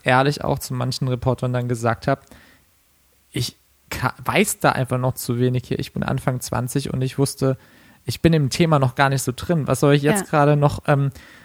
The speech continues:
Speaker 1: krass politische Aussagen machen, wenn ich da einfach, wenn ich mit dem Kopf gerade hier noch, äh, mit, mit dem Wochenende kämpf?
Speaker 2: Ja.
Speaker 1: <laughs> Und was so, also es ist irgendwie, ähm, ja, das muss man, muss jeder für sich entscheiden. Auch dort ist, finde ich,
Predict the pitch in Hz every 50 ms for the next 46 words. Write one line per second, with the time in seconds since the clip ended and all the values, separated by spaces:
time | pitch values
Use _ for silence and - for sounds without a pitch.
0 | _ _ - - - 151 156 - - - 160 151 156 - 147 139 - 139 117 -
1 | 156 170 175 - - 139 147 135 135 131 135 - - 139 135 135 135 127 - -
2 | 139 - - 135 131 - 135 135 127 - - - - - - - 135 139 - 147
3 | 135 139 - - - - - - - 131 135 135 131 131 131 131 - - - -
4 | 143 143 135 135 131 - _ _ _ _ _ _ _ _ _ _ _ _ - 139
5 | 143 - - - - 139 131 131 131 127 123 123 - - 147 127 120 139 135 131
6 | 131 - 131 135 131 127 123 - - 165 - - 143 123 127 127 127 131 123 -
7 | 127 117 120 123 - - - - _ - 214 214 226 214 - - 208 160 - -
8 | - - - - - - - 156 131 127 127 180 151 - - 208 202 - - -
9 | 175 156 - - - - - - - - - 139 151 147 160 156 - - 160 165
10 | 165 156 147 151 143 147 - - - - - - - - _ _ _ - - 139
11 | 139 135 135 127 127 123 - _ _ _ _ _ _ _ - 151 139 131 - -
12 | - 147 - 175 180 - - 175 165 165 - 160 165 170 - 170 165 180 180 -
13 | 165 151 170 185 - - 135 - - 135 123 123 127 - 131 - - 139 147 147
14 | - - 139 - - - 143 135 135 -